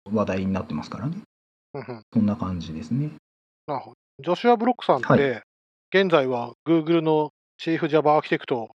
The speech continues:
Speaker 2: まだお勤めなんですか？
Speaker 1: いやー、どうなんでしょう。現状はわかんないんですけどね。もともとはサンに
Speaker 2: Wikipedia見たらそう書いてありました。
Speaker 1: ええ。そこでどこまで追っかけてあるんですかね。<laughs>
Speaker 2: ちなみにそのWikipediaに第三版の出版日は書いてなかったんで、
Speaker 1: うん。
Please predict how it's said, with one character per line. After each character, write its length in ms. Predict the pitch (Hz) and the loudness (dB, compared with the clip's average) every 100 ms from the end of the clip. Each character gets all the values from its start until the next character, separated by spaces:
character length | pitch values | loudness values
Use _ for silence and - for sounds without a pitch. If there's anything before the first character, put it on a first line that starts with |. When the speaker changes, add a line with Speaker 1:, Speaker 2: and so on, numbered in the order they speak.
| _ | _
Speaker 2:
ま 80 | 156 | 0
だ 80 | 143 | 2
お 60 | 123 | 0
勤 160 | 151 | 0
め 60 | 139 | -2
な 60 | |
ん 20 | 113 | -4
で 40 | |
す 60 | - | -10
か？ 180 | 139 175 _ 117 | -12 -12 _ 0
Speaker 1:
い 60 | |
や 260 | 160 196 196 | 2 0 0
ー、 20 | |
ど 120 | 175 | 4
う 80 | 190 | 6
な 100 | 165 | 6
ん 60 | 131 | 6
で 40 | |
し 60 | 117 | 6
ょ 60 | |
う。 20 | |
現 420 | 113 131 185 190 185 | 4 4 6 4 4
状 220 | 180 175 | 2 4
は 260 | 170 156 156 | 6 6 2
わ 60 | - | -4
か 160 | 165 | -2
ん 80 | 151 | 2
な 120 | 123 | 2
い 40 | 98 | 2
ん 60 | |
で 80 | 90 | -4
す 80 | - | -8
け 80 | 85 | -6
ど 120 | 90 | 2
ね。 200 | 120 107 | 4 4
も 220 | 110 156 | 2 0
と 140 | 165 330 | 0 -6
も 120 | 330 | -4
と 100 | 359 | 4
は 120 | 285 | 4
サ 260 | 135 160 139 | 4 4 4
ン 120 | 120 | 6
に 200 | 110 92 | 4 4
Speaker 2:
Wikipedia 360 | 208 175 165 139 | 4 6 4 2
見 80 | 135 | 0
た 100 | 120 | -2
ら 100 | 110 | -2
そ 120 | 123 | -8
う 40 | - | -8
書 80 | |
い 20 | 117 | -2
て 140 | 143 | 2
あ 20 | |
り 80 | 135 | 4
ま 60 | 123 | 4
し 60 | |
た。 60 | 107 | 4
Speaker 1:
え 60 | 90 85 | 0 -4
え。 20 | - - - - - - - - - | -10 -16 -20 -18 -18 -18 -18 -16 -8
そ 60 | |
こ 100 | 170 | 0
で 80 | 226 | 2
ど 160 | 135 147 | 4 2
こ 100 | - | 4
ま 140 | 110 | 4
で 200 | 95 90 | 4 0
追 80 | 87 | 0
っ 40 | 104 | -6
か 260 | - 101 | -2 -2
け 80 | - | -2
て 80 | - | -8
あ 60 | - | -10
る 80 | - | -10
ん 20 | |
で 60 | |
す 100 | - | -8
か 80 | - | -4
ね。 160 | 131 139 | -4 -2
<laughs> 40 | - - - 147 143 - 131 - - _ _ _ _ - | 0 6 8 8 8 6 2 0 -10 _ _ _ _ 2
Speaker 2:
ち 20 | |
な 100 | 220 | 4
み 40 | |
に 60 | 220 | 4
そ 80 | 214 | 4
の 120 | 208 | 4
Wikipedia 540 | 202 - 233 196 170 | 2 2 2 6 4
に 220 | 147 151 123 | 4 0 4
第 220 | 190 165 | 6 6
三 180 | 170 160 | 4 4
版 140 | 160 | 2
の 60 | 156 | 0
出 120 | 151 - | -6 4
版 120 | 175 | 4
日 80 | 147 | 4
は 60 | 120 | 2
書 80 | 156 | 2
い 40 | |
て 80 | 131 | 2
な 80 | 139 | 2
か 80 | 131 | 2
っ 40 | - | 4
た 80 | |
ん 80 | 139 | 4
で、 100 | 123 | 6
Speaker 1:
う 140 | 117 110 | 4 2
ん。 320 | 104 98 | -2 -6